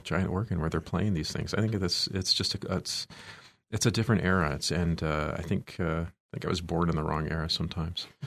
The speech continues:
Um, but this is, this is, uh,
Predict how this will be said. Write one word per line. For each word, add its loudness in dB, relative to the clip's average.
Um, 2
but 2
this 4
is, 6
this 2
is, 4
uh, 2